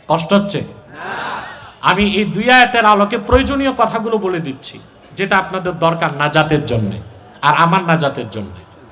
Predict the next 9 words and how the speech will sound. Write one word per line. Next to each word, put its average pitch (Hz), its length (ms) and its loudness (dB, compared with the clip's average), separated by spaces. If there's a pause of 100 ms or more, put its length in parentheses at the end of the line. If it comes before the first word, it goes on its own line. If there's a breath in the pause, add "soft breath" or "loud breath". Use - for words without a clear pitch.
(2000)
ইসলামে 160 440 0
ভেদ 147 340 0
নাই, 180 280 2 (540)
ইসলামে 160 480 -2
ছেদ 139 320 -4
নাই। 143 260 -8 (960)
ইসলাম 175 420 2
হচ্ছে 160 320 0
মধ্যাহ্নের 151 760 -2